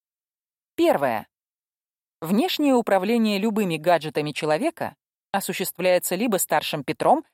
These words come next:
либо Рацеей Болота. Второе. Для внешнего управления гаджета старшим Петром необходимо не быть пыльным, не иметь браков с мертвецами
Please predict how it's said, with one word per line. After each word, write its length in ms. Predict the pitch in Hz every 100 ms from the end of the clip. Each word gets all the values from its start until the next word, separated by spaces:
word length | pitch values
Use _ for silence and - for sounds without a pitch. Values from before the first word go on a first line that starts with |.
| _ _ -
либо 240 | 185 156
Рацеей 400 | 269 - 165 151
Болота. 480 | 165 160 110 - - _ _ _ _ _ _ _ _ _ _ _ _
Второе. 580 | - 330 339 160 113 - _ _ _
Для 220 | 175 185 180
внешнего 420 | 214 359 330 294
управления 580 | 262 220 214 247 214 180
гаджета 400 | 175 196 185 175
старшим 480 | - 180 - 165
Петром 380 | 156 160 294 339
необходимо 640 | 240 247 - 226 127 107 - _ _ _ _ _ _ _ _ _ _ -
не 160 | 208
быть 240 | 208 370 -
пыльным, 460 | 180 147 151 233 - _ _ _ _ _ -
не 180 | 196 214
иметь 260 | 269 277
браков 480 | 170 196 220 196 - -
с 100 | -
мертвецами 800 | 214 - 185 - 247 254 165